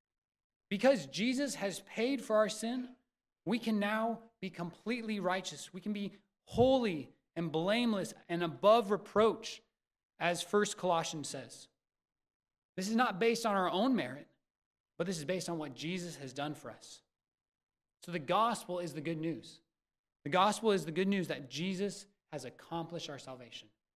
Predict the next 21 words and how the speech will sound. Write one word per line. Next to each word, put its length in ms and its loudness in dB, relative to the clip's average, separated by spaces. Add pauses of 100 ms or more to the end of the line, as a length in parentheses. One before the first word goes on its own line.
(920)
That 100 -20
he's 260 0
alive, 800 0 (280)
and 120 -10
for 160 -6
all 360 6
those 380 2
who 80 -8
confess 640 -4
their 180 -4
sins, 500 -12 (540)
Jesus 440 -4
is 200 -12
faithful 720 -6 (500)
and 100 -8
he 120 -2
is 180 -4
just 600 -4 (480)
to 60 -20
forgive 360 -8
us. 320 -20